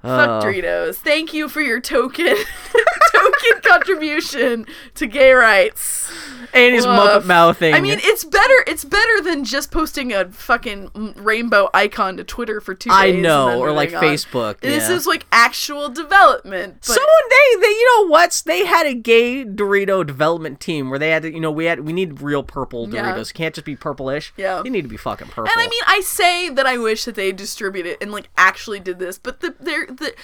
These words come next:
Speaker 2: the, the fact is, by doing this, they are going to piss off those people anyway who pay attention. So it's
Speaker 1: I
Speaker 2: not
Speaker 1: should get some, just so we have a
Speaker 2: nothing.
Speaker 1: taste test on the podcast.
Speaker 2: <laughs> No, thank you. Uh, Nintendo announced a new interim C E O, a guy named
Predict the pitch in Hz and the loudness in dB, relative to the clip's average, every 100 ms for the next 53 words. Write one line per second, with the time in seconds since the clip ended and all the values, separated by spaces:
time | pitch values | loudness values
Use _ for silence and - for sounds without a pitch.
0 | - - 302 302 233 294 330 339 311 285 | -20 -12 -10 -8 -10 -2 -2 -2 -6 -8
1 | 254 240 240 214 226 233 226 233 226 - | -4 0 0 -2 -10 -10 -10 -10 -8 -8
2 | - 165 180 180 180 180 190 175 180 180 | -4 -4 -4 -8 -10 -10 -8 -8 -10 -12
3 | 185 170 180 185 - 135 151 165 160 185 | -14 -16 -14 -14 -14 -16 -14 -14 -14 -14
4 | 175 175 - - 156 156 240 240 427 302 | -16 -16 -20 -20 -20 -14 -2 2 4 4
5 | 311 339 - 277 269 277 - 247 233 196 | 4 2 0 0 0 -2 -4 -4 -2 -4
6 | 185 175 - 131 117 98 117 135 - - | -4 -6 -6 -8 -8 -8 -6 -6 -10 -14
7 | - 180 170 170 - - - - - 202 | -14 -14 -14 -14 -16 -18 -20 -20 -18 -18
8 | - - - - _ - - - - 381 | -18 -20 -20 -20 _ -20 -20 -20 0 0
9 | - 320 294 - 240 247 277 302 311 370 | 2 -4 -4 2 4 4 0 -4 -4 -2
10 | 339 359 339 330 - 285 285 302 311 - | -2 0 2 0 -2 -4 -2 -2 -4 -4
11 | 311 381 - 277 233 240 262 240 240 247 | -6 -6 -6 -6 -4 -6 -10 -8 -6 -2
12 | 208 170 151 226 254 269 269 269 269 277 | -2 -2 -2 -2 -2 -2 -4 -6 -6 -8